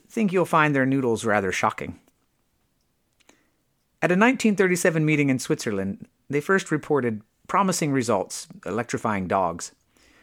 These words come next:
a favored model of physiologists at the time, also very abundant. When first applying electrical shocks to their canine subjects,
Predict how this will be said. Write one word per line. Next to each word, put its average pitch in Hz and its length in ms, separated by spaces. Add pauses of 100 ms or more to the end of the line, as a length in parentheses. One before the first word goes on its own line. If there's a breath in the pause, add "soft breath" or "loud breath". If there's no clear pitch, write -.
(500 soft breath)
a 135 40
favored 139 480
model 123 400
of 104 100
physiologists 131 800
at - 100
the - 60
time, 95 420 (1200)
also 135 480 (220)
very 123 260
abundant. 101 480 (1600 loud breath)
When 196 120
first 254 220
applying 202 400
electrical 156 380
shocks - 380
to 147 100
their 127 120
canine 120 420
subjects, 107 500